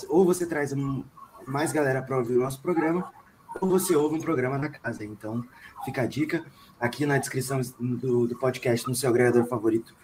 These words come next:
estará os links pra você acessar o Bruteco ou o Medo de Cervo, que são programas aí referentes a franquias de Wisconsin.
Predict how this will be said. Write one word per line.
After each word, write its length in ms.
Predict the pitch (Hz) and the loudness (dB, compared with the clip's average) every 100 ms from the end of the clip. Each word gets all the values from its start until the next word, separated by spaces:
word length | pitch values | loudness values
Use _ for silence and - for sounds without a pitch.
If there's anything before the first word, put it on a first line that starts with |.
| - - - | -20 -20 0
estará 720 | 170 165 - 160 143 120 110 - - - - - | 4 4 8 8 8 6 2 -4 -20 -20 -14 -8
os 140 | 139 | -4
links 280 | 135 139 - | -2 -2 -2
pra 160 | - 139 | -2 -2
você 220 | 131 147 | 0 -2
acessar 440 | 135 127 - 123 | -2 -2 0 2
o 40 | 120 | 2
Bruteco 540 | 127 139 147 170 151 | 0 0 2 2 4
ou 100 | 143 | 4
o 40 | 139 | 4
Medo 220 | 135 123 | 0 -2
de 80 | - | -4
Cervo, 340 | 139 170 165 | 2 4 4
que 80 | - | 0
são 200 | 135 131 | -6 -2
programas 480 | 131 117 127 127 120 | 0 0 0 0 2
aí 180 | 120 120 - - | 0 -2 -16 -4
referentes 480 | 156 165 147 139 135 | 0 2 2 0 0
a 100 | 131 | -4
franquias 580 | - 135 135 - 123 120 | -2 -2 -2 -4 0 0
de 100 | 123 | 0
Wisconsin. 560 | 156 - 147 170 185 | -4 -2 -2 -2 -2